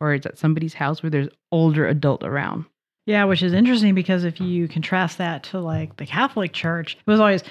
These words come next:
Speaker 2: "The men are in this room, the women are in this room."
Speaker 1: Mm-hmm.
Speaker 2: And young people were not together unless there was, like, twelve chaperones.
Speaker 1: <laughs>
Speaker 2: Like, everybody's gotta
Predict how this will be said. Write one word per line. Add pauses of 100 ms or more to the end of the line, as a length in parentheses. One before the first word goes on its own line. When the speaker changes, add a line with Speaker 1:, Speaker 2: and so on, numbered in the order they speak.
(160)
Speaker 2:
"The
men
are
in
this
room,
the
women
are
in
this
room." (260)
Speaker 1:
Mm-hmm. (280)
Speaker 2:
And
young
people
were
not
together
unless
there
was,
like,
twelve
chaperones. (280)
Speaker 1:
<laughs> (640)
Speaker 2:
Like,
everybody's
gotta